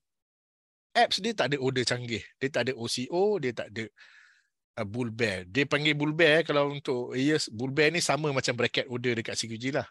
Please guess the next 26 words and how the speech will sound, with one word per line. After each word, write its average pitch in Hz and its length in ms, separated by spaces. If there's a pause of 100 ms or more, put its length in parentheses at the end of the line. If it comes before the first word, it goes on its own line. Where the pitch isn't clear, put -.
(280)
Ah, 113 240
cuma 165 480
dia 131 240
punya 127 640
disadvantage, 131 880 (880)
dia 120 160
tak 110 160
ada 101 160
dekat 101 240 (880)
handphone. 104 400 (160)
Dan 110 160
dekat 113 240
P 143 80
C 175 240
pun 190 160
dia 156 240
tak 113 240
ada 123 160 (160)
duration 117 720
yang 113 400 (400)
G 127 160
T 123 160
C, 107 320
good 123 160
till 120 160
cancel. 113 480